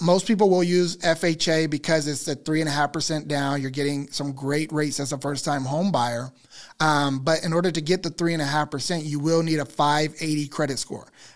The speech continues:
Again, mid score. So if you have a six twenty, a five fifty, and a five eighty, they're gonna go off of that five eighty score for F H A. Now, they will finance you,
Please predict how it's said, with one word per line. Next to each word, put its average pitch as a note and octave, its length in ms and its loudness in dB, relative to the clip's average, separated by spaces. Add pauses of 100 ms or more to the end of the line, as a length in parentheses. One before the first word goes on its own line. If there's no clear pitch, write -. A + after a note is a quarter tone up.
Again, C#3+ 440 2
mid E3+ 220 2
score. - 320 -8
So C#3+ 300 -2 (260)
if C#3+ 160 0
you D#3 80 4
have D#3+ 180 4
a D3 340 2
six - 400 -2
twenty, F#3 580 2 (320)
a C3 80 -4
five D#3+ 420 4
fifty, F3 320 0
and D3 100 0
a C3 40 -6
five D3+ 440 2
eighty, D3 440 -2 (200)
they're D3+ 120 -4
gonna D3 140 -2
go C#3+ 140 -2
off C#3 180 -2
of C3 100 -6
that C3 260 -4
five C3 280 0
eighty A#2+ 180 -4
score B2 420 -6
for A#2 140 -10
F B2 200 -8
H A#2 220 -6
A. F2 160 -12 (580)
Now, D#3+ 380 2 (260)
they F#3 180 4
will C4 260 6
finance B3 600 4
you, F3+ 320 4